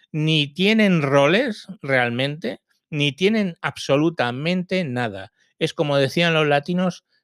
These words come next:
tabula rasa, ¿vale? Que significa pizarra en blanco. Y ahí todo el mundo empieza a escribir. Si tú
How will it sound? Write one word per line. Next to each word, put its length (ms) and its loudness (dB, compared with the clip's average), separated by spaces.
tabula 680 2
rasa, 840 -4
¿vale? 320 -2
Que 100 -8
significa 640 -6
pizarra 520 0
en 200 -4
blanco. 680 -6
Y 100 -4
ahí 200 -6
todo 180 -4
el 40 -4
mundo 200 -2
empieza 280 -4
a 40 -6
escribir. 460 -18
Si 260 2
tú 440 2